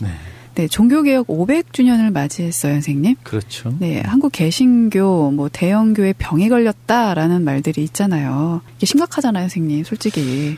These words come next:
Speaker 1: 그렇죠. 그, 물론 개신교의 대형교회가 주로 이렇게 비난의 화살을 받는데 정당합니다.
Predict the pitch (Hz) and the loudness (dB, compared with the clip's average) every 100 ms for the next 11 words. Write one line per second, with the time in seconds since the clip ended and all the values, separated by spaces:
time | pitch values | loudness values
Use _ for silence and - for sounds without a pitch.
0 | - - 123 - - 113 131 - 127 120 | -8 -4 -4 -4 -2 -2 -2 -4 -2 0
1 | 120 120 131 107 113 110 127 120 120 110 | 2 2 2 0 -2 -2 0 0 0 0
2 | 101 - 120 120 117 107 - 104 101 95 | -2 -2 0 2 0 -2 -4 -2 0 -2
3 | - 101 110 - - 113 104 90 123 135 | -4 -4 -4 -6 -4 -2 0 0 -2 -4
4 | - - 117 113 104 90 104 - 131 98 | -6 -2 0 2 0 -2 -4 -2 -4 -4
5 | - 104 104 95 98 123 - 107 104 92 | -6 -2 -2 -2 -4 -8 -4 -4 -2 -4
6 | 87 87 95 92 | -6 -8 -10 -12